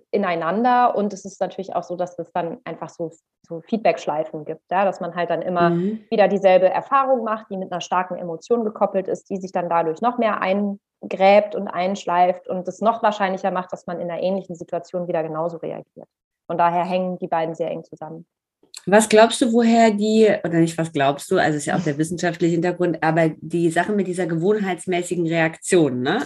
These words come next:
Speaker 2: Also wenn wir Persönlichkeit so als gewohnheitsmäßige Reaktion auch, äh, definieren, ähm, woher kommt die? Und können wir die, also haben wir da eine Möglichkeit, das sozusagen zu verändern?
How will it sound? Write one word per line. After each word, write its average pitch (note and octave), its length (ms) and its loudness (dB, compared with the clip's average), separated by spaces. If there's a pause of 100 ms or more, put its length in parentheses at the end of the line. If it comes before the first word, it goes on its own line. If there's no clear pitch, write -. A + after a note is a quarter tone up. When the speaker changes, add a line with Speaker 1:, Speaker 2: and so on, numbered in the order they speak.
Speaker 2:
Also D#3+ 200 0
wenn E3 140 0
wir E3+ 100 0
Persönlichkeit F#3 680 -4
so F3 100 -4
als E3 240 -2
gewohnheitsmäßige E3 920 -4
Reaktion E3 640 2
auch, G#3 340 0 (320)
äh, F3+ 160 0
definieren, G#3 840 4 (240)
ähm, F3+ 480 2
woher F#3+ 420 0
kommt G#3+ 380 0
die? C3 260 -6 (160)
Und E3 200 2
können G#3 340 6
wir G3 140 6
die, A3 580 4 (260)
also F3+ 240 0
haben G3+ 200 2
wir F#3+ 100 6
da F3+ 140 6
eine G#3+ 180 4
Möglichkeit, G3+ 800 0
das F3 220 2
sozusagen E3 560 0
zu D#3+ 120 -8
verändern? B2+ 760 0